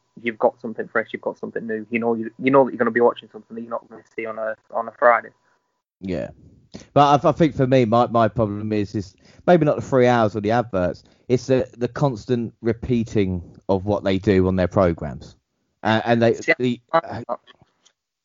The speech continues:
Speaker 2: I just, I can't sit there and see that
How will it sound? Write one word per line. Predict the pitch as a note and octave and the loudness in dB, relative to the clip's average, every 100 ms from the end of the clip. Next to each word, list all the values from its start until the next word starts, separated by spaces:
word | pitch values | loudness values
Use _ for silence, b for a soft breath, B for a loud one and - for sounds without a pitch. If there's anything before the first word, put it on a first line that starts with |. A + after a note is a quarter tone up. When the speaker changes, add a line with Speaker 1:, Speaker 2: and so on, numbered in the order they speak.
| _ _ _ _ _ _ _ | _ _ _ _ _ _ _
Speaker 2:
I | A2 A2+ | -2 0
just, | B2 B2+ - | 0 -2 -2
I | A#2+ | -8
can't | - D#3 D#3+ D#3+ D#3 - | 0 4 4 2 -2 -10
sit | - D#3 - | -2 -2 0
there | G#2 G2+ F#2+ - | 0 0 -2 -4
and | F#2+ G2+ G2 | -6 -6 -6
see | - A2+ G#2+ | -2 0 0
that | A2 A2 | 0 -2